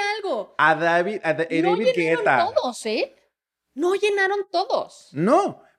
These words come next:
Speaker 2: pero ¿por qué te traen a esos pinches acá cabrones? Obviamente todos sabemos por qué, pero no lo vamos a decir. Este, <laughs>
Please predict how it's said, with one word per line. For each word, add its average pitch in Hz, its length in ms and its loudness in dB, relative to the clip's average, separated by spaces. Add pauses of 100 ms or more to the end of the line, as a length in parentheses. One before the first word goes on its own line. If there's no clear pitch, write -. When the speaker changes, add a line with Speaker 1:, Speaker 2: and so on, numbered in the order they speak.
Speaker 2:
pero 190 260 6
¿por 185 180 0
qué 196 120 0
te 285 140 -4
traen 254 320 2
a 220 180 2
esos 214 320 -2
pinches 240 400 -2
acá 202 280 0
cabrones? 240 520 2
Obviamente 117 400 -2
todos 117 200 4
sabemos 110 300 0
por - 140 -4
qué, 180 200 -4 (340)
pero 165 200 4
no 143 140 0
lo 123 100 4
vamos 123 220 2
a 151 60 4
decir. 220 340 0 (220)
Este, 156 400 4 (260)
<laughs> - 400 4